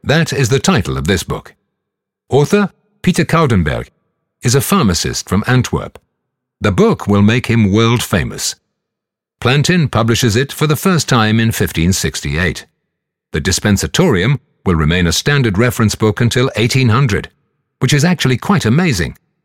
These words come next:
It is compulsory for doctors and pharmacists in Antwerp to use the Dispensatorium when they prepare or prescribe medicines.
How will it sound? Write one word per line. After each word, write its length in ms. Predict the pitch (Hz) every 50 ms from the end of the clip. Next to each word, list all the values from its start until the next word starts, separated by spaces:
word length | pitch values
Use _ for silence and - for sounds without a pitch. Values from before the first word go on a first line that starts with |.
| _ _ _ _ _ _
It 100 | 120 107
is 140 | 135 131 -
compulsory 680 | - 147 135 - - - 220 175 - - - 62 58
for 140 | - - 67
doctors 480 | 69 - 117 117 - - 135 - 113 -
and 200 | - 143 156 131
pharmacists 640 | - 185 170 131 107 95 - - 120 117 - -
in 120 | 90 78 67
Antwerp 440 | - 104 113 - - 107 110 104 - _ _ _ _ _ _
to 140 | - 147
use 260 | 147 175 196 196 156 -
the 80 | 117
Dispensatorium 960 | 87 90 - - - 104 95 - 85 - - 135 131 117 107 98 92 92 - - _
when 160 | - 101 110
they 100 | 110 104
prepare 540 | 92 - 95 - - 110 117 117 113 110 107 - -
or 100 | 120 113
prescribe 540 | - 117 - - - 185 160 85 64 62
medicines. 720 | 62 67 80 98 107 104 - - - - - - - -